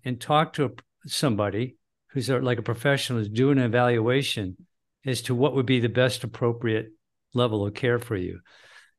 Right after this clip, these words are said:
You know, if it's not as severe, I mean, we have even the Sober Buddy app, you know, we have that, uh,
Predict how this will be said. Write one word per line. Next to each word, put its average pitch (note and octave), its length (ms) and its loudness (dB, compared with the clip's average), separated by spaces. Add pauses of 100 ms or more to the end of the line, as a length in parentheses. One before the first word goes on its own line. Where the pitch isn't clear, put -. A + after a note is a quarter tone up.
You C3 220 0
know, B2+ 200 4
if C#3 280 2
it's - 440 2 (460)
not D3 280 6
as D3+ 100 4
severe, D#3+ 640 6
I C3+ 80 -2
mean, C3+ 220 2
we C#3 100 0
have C3+ 420 0 (240)
even D#3 300 -2
the C#3+ 80 4
Sober D#3 300 2
Buddy G2 400 -2 (760)
app, A2 380 -4
you C3+ 180 -6
know, B2 80 0
we B2+ 140 4
have B2+ 320 4
that, C#3+ 280 4 (140)
uh, C3+ 320 2